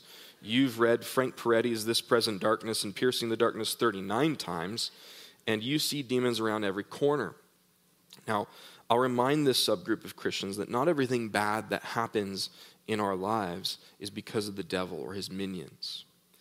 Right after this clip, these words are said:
Case in point was last week's message. Uh, Pastor Ryan, uh, showed us that Jesus was the one who definitely sent his disciples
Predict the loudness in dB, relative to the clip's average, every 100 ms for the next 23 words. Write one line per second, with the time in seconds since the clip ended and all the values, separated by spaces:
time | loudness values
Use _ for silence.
0 | -20 -18 0 2 4 2 -2 2 2 2
1 | -2 -2 2 2 0 -4 -6 -6 -4 -4
2 | -2 -2 -4 -12 _ _ _ _ _ -8
3 | -6 -8 -4 -2 -2 -2 0 2 2 0
4 | -4 -18 -20 -10 -6 -4 -2 2 4 4
5 | 4 2 -2 -16 -20 _ -6 -4 -2 0
6 | 4 4 4 2 6 6 6 2 4 4
7 | 2 -4 -8 -10 -2 4 4 2 -4 -2
8 | 0 0 2 2 2 0 2 2 0 -4
9 | -2 -2 -4 -4 -2 0